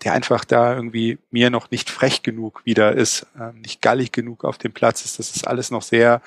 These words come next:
ähm, ja, wohl dosiert. Ähm, auch gerade so ein Julian Draxler, finde ich, das ist alles, hat, hat so den Eindruck zumindestens, äh, dass er noch irgendwie, also dass er nicht von der Leine losgelassen wird.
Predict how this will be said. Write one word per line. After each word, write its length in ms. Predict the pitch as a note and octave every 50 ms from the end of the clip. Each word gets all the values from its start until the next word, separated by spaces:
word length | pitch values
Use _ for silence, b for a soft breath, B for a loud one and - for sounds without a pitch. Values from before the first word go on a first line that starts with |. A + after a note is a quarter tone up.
| B B B B B B B B B B _ _ -
ähm, 400 | A2+ A2+ A2+ A2 A2 A2 G#2+ _ -
ja, 280 | A#2 G#2+ G2 G2+ G2
wohl 260 | - A2+ B2+ C3+ C3+ B2+
dosiert. 760 | - A#2 A2+ G2+ G2+ A#2+ A#2+ C3 C3 B2+ B2+ - - - - A#2+
Ähm, 300 | A2+ A2 A2 A2+ B2 -
auch 200 | - - _ -
gerade 240 | - G2 A2 B2 B2
so 120 | A2 A#2+
ein 60 | A#2
Julian 340 | A2 A#2+ A#2+ A#2+ A#2+ A2 A2+
Draxler, 500 | A2 A#2 A2+ A#2 - - - - A#2+ A2
finde 280 | A2 - B2 A2+ A#2 A#2
ich, 120 | A2+ -
das 200 | - A2 G#2+ -
ist 180 | B2+ A2+ - -
alles, 560 | - - A#2 B2+ C#3 C3 - - - - _ _ - -
hat, 280 | - - A#2 - - - - - -
hat 280 | - - A#2+ - -
so 100 | - A#2+
den 180 | G#2 G#2 G#2 -
Eindruck 440 | B2+ B2 D3 D3 C#3 A2 G2+ - -
zumindestens, 680 | - - G#2 G#2+ G#2+ A2 A2 - - B2 B2+ C#3+ - B B B B B B B B
äh, 100 | - G#2+
dass 200 | G#2+ A2 A2 -
er 60 | A2+
noch 160 | A2+ A2 - -
irgendwie, 520 | - A#2 A#2 A2 A2+ A2+ A2 A2 A2+ -
also 220 | - A2+ - A2
dass 160 | - A2 - -
er 60 | A#2
nicht 220 | A#2 A#2+ - - - - - _
von 200 | - - - A#2
der 100 | A2 G#2+
Leine 280 | G#2 G#2+ A2 B2 A#2+ A2+
losgelassen 720 | G2+ G#2 G#2 G#2 - - G2 G2 G2 - - - G#2+ -
wird. 320 | G#2 G#2+ A#2+ C#3+ - -